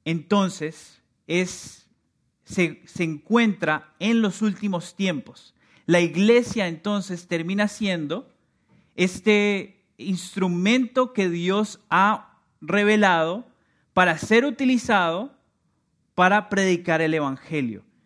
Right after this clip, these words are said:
Vamos a ver eso exactamente cómo se lleva a cabo.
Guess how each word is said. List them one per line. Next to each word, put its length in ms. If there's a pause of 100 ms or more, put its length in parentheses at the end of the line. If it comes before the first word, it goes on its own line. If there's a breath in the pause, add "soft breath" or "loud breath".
Vamos 240
a 80
ver 160
eso 300
exactamente 920
cómo 240
se 160
lleva 240
a 100
cabo. 320